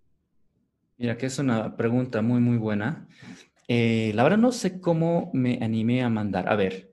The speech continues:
creo que todo empezó cuando empecé a dar, eh, charlas localmente, acá en Cochabamba, y dije, "Ok, quiero, quiero apoyar, quiero enseñar esto que he aprendido", ¿no? Obviamente en la experiencia laboral.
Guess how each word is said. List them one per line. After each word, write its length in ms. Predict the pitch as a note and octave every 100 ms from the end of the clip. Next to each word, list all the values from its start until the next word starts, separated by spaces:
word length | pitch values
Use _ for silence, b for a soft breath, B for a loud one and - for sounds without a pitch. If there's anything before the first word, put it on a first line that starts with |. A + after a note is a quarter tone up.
| _
creo 180 | D3+ F3
que 120 | E3+
todo 180 | E3 D#3
empezó 420 | D3 C3 B2 C#3
cuando 200 | A#2+ A2+
empecé 260 | A2+ G#2+ A#2+
a 60 |
dar, 200 | A2+ A2
eh, 460 | A2+ G#2+ G2+ F#2+ F#2+
charlas 380 | - G#2+ G2+ -
localmente, 720 | F#2 G#2+ G2 F#2 F2+ A2 D#3+
acá 220 | - G#2
en 80 | G2
Cochabamba, 580 | - - F#2 G2 G2 A2+
y 60 |
dije, 240 | G3 F#3+ -
"Ok, 160 | - F#2+
quiero, 420 | A#2 A#2 A2 G#2 -
quiero 180 | B2+
apoyar, 520 | A#2+ G#2+ G#2 G#2 A#2 C3
quiero 400 | B2 A2 G#2+ A2
enseñar 480 | A2 - A2 G#2+
esto 320 | G2+ G#2 - C3+
que 80 |
he 40 | G#2+
aprendido", 600 | - G2+ G2+ G#2 B2+ - -
¿no? 160 | A2
Obviamente 360 | G#2+ G2 G2+ G2
en 40 |
la 40 | F#2
experiencia 420 | - G2 G2 F#2+
laboral. 480 | F#2 F#2 F#2+ -